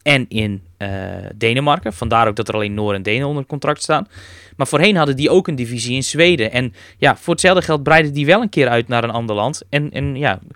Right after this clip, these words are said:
komt er op die manier ook een, een extra vlaggetje bij in de ploeg.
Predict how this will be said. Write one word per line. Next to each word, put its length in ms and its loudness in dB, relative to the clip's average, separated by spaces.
komt 220 4
er 80 2
op 180 2
die 100 2
manier 320 2
ook 240 2
een, 220 -2
een 140 -6
extra 300 -2
vlaggetje 420 -4
bij 160 0
in 80 -4
de 60 -8
ploeg. 300 -8